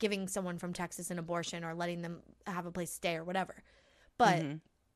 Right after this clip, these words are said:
Speaker 1: we don't know
Speaker 2: Or
Speaker 1: state by state
Speaker 2: sued.
Speaker 1: what's gonna happen, or sued or whatever. Like,
Speaker 2: Yeah.
Speaker 1: we don't know what is gonna happen, and they're already trying to do a lot of fuck shit. So,
Speaker 2: Mm-hmm.
Speaker 1: yeah, I would say those are two great resources, I need an A dot com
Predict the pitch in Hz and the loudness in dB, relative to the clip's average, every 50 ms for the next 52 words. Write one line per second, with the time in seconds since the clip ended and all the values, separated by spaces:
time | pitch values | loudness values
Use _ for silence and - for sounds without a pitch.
0 | _ _ _ _ _ _ _ - - - 160 196 247 311 359 320 262 214 226 226 | _ _ _ _ _ _ _ -20 -10 0 4 6 8 8 8 10 12 12 12 12
1 | - 240 226 220 233 220 220 220 220 202 185 170 170 202 196 - 214 208 196 180 | 10 8 8 10 10 10 10 10 10 10 10 8 8 4 4 2 2 2 2 2
2 | 180 - 220 220 - 294 294 277 - - 320 311 277 226 190 175 - - 247 254 | 2 2 0 4 8 8 8 8 6 2 2 4 4 4 4 4 4 4 6 8
3 | 294 302 320 277 208 208 190 196 202 202 190 196 185 160 311 311 302 285 285 277 | 10 8 8 8 8 6 4 6 4 4 6 8 8 8 8 6 6 6 6 8
4 | 262 233 208 196 214 208 196 - - - - - - - - _ _ - 208 208 | 8 8 6 6 6 4 4 4 0 -6 -18 -20 -20 -20 -20 _ _ 2 4 4
5 | 196 185 - 214 208 196 180 190 185 180 - 208 220 220 233 214 202 202 - - | 4 4 2 2 2 2 4 4 4 4 6 4 4 4 4 2 2 2 4 6
6 | 202 214 214 220 208 - 202 190 180 180 180 175 180 170 165 160 170 175 180 185 | 6 8 8 6 2 2 0 0 0 0 0 0 0 -2 -2 -2 -2 2 4 4
7 | 175 170 165 - - - 147 - - - - 110 107 - _ _ _ _ _ - | 6 4 4 0 -4 -8 -8 -6 -6 -6 -6 -6 -8 -12 _ _ _ _ _ -20
8 | - - - _ _ - - - - 190 175 165 165 165 160 151 156 160 - _ | -20 -20 -20 _ _ -12 -8 -2 2 4 4 4 4 4 2 0 -2 -4 -8 _
9 | _ _ _ _ _ _ - 180 170 - - - _ - 202 208 220 220 220 - | _ _ _ _ _ _ -2 -2 -2 -2 -4 -10 _ 4 4 6 6 4 4 6
10 | 220 202 196 196 190 190 190 - _ _ _ - - 208 202 196 190 185 - - | 6 8 8 8 6 4 -2 -8 _ _ _ -2 0 2 4 4 2 0 0 0
11 | - 233 226 214 233 240 240 - 208 208 196 - 202 190 185 185 - 196 190 180 | 2 2 2 4 4 4 4 4 2 2 2 2 2 2 2 4 4 2 2 2
12 | - - - 175 180 185 196 208 220 220 220 214 214 208 202 220 214 208 208 196 | 0 0 2 2 4 4 4 4 4 4 4 4 4 6 6 6 6 6 4 2
13 | 190 185 180 185 185 | 2 4 4 2 2